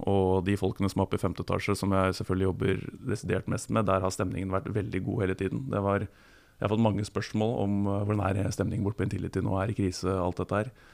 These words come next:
Eh, og, eh, det har vært god stemning. Man har prøv-, man prøver det beste ut av det. Vi kan jo ikke sitte her oppe og drive og synes synd på oss selv og sutre over at man eventuelt taper fotballkamper, eller at det kommer opp noe medieinnslag om at, eh,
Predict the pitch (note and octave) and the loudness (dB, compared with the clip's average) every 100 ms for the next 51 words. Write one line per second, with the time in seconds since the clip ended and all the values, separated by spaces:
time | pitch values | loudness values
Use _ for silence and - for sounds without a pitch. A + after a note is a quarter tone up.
0 | - - - - G#2 G2+ G2+ G2 G2 G2 | -20 -20 -10 -2 2 2 0 0 -2 -2
1 | G2 G2 G2 G2 G2 F#2+ F#2+ F#2+ - - | 0 0 0 0 0 -2 -2 -4 -6 -18
2 | _ - A2 G2+ G2+ F#2+ F#2+ G2 F2+ G2+ | _ -4 0 2 2 2 -2 -2 -2 -6
3 | - - - - - - - F#2+ G#2 G2+ | -12 -20 -20 -20 -20 -20 -6 0 2 2
4 | G2 - G2+ G2+ G2 G2+ G2 - F#2+ G2+ | 2 0 0 2 2 2 0 -2 -2 0
5 | G2+ G#2 G2+ F#2+ F#2 F#2+ F#2+ E2+ F2+ F2+ | 0 0 -2 -4 -4 -4 -4 -4 -4 -6
6 | F#2+ E2+ D#2+ F2+ F2+ F2+ F#2 F#2 F#2 F2+ | -6 -6 -4 -4 -4 -4 -4 -6 -6 -8
7 | - G2 - - G2+ G2 F2 E2 E2+ F2 | -6 -6 -4 -6 -6 -4 -4 -2 -4 -6
8 | - - - - G#2 - F2+ E2+ F2 F2+ | -14 -20 -20 -4 -4 -2 -4 -4 -4 -4
9 | F2 F#2 F#2 - G2 - - G2 - - | -2 -4 -4 -2 -2 -2 -4 -6 -6 -4
10 | A2+ F#2+ G2+ F#2+ F#2+ D#2 G2+ G2+ F#2+ F#2+ | -4 -4 -4 -4 -4 -6 -4 -2 -2 -4
11 | - F#2+ F#2 G2 F#2 F#2+ G2 G2 - G2 | -4 -4 -4 -2 -2 -2 -4 -4 -4 -4
12 | F#2 F#2 F#2 F#2 | -2 -4 -4 -6